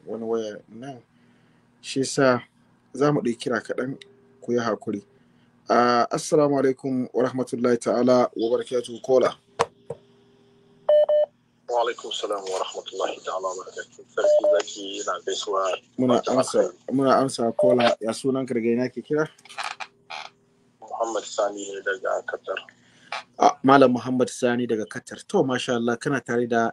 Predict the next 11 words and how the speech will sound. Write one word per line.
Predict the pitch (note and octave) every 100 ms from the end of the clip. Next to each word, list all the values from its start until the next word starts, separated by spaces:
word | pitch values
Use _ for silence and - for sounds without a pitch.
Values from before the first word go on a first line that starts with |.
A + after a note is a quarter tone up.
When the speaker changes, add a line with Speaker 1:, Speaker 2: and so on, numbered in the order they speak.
| -
Speaker 1:
Sheikh | - - E3 - _ -
Ahmad | - A#2+ G2
Imam | G#2+ A2+ G#2+
a |
kan | G2 A2+
wannan | G#2+ G2+
layi. | F#2+ F#2 F#2 - - - - _ _ _ _ - - _ - - _ _ _ _ _ _ -
Speaker 2:
To, | - - - - - - - _
muna | - G#2 G#2
gaida | A2+ A2
malam | G#2 G#2+ A2